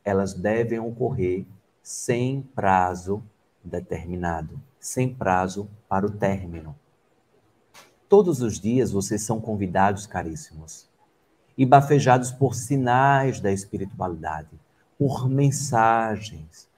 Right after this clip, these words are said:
por oportunidades infinitas a serem melhores dentro das estruturações do se relacionar consigo, com o outro, com o plano divino.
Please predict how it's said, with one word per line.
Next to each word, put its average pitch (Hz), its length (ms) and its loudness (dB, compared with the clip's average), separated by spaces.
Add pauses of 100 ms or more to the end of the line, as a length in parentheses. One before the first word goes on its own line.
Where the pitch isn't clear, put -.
(240)
por 143 180 10
oportunidades 143 1160 4
infinitas 123 1500 -4 (1000)
a 104 120 -2
serem 120 600 0 (420)
melhores 98 920 -2 (280)
dentro 104 440 -4
das 98 220 -2
estruturações 95 840 -4
do 95 120 -12
se 90 340 -8
relacionar 87 920 -4 (440)
consigo, 127 840 -4 (180)
com 87 160 -8
o 85 200 -6
outro, 110 520 2 (300)
com 127 140 -4
o 117 40 -6
plano 98 520 0
divino. 80 640 -8